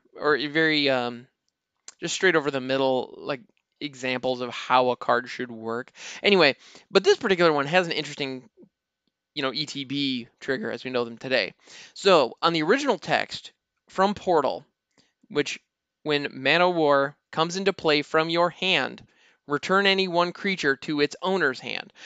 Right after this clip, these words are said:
So actually, as far as older text goes, that's not too bad. But there, there's actually reminder text on here as well. If you're the only one with creatures, return one of them to your hand.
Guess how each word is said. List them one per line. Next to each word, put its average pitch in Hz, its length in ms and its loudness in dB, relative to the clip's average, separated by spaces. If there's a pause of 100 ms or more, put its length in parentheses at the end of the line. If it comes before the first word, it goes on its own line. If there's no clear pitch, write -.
(160)
So - 160 -6
actually, 277 420 0
as 180 100 0
far 220 280 0
as 202 100 -4
older 170 320 -2
text - 320 -6
goes, 202 240 0
that's 185 200 -4
not 165 120 -2
too 160 140 -8
bad. 131 300 0 (220)
But 180 140 4
there, 180 260 4
there's 180 180 0
actually 240 220 -2
reminder 165 380 2
text - 380 -8
on 147 100 -2
here 147 160 -2
as 131 100 -4
well. 160 240 6 (400)
If 165 200 -2
you're 247 140 0
the 269 220 -6
only 254 340 -2
one 233 280 0
with 226 160 -4
creatures, 160 640 -4 (120)
return 196 460 0
one 196 140 0
of 180 200 -4
them 147 420 2 (320)
to 147 200 -8
your 131 260 2
hand. 123 500 -4